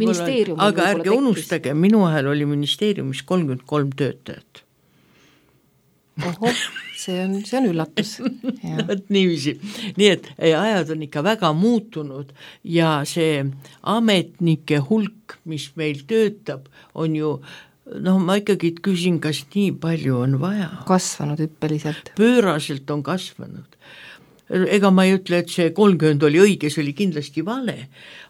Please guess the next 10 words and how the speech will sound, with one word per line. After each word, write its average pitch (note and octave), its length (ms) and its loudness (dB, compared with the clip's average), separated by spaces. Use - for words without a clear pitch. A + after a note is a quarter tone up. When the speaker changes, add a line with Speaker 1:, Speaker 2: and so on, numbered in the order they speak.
Speaker 2:
aga, D#3 320 -2
aga D3 320 -2
ta D3 180 0
oli F#3 380 2
ja D3 160 0
no E3+ 180 0
ta E3 160 2
tasakesi E3 520 -4
suurenes C3+ 560 -4
muidugi. C3+ 440 -8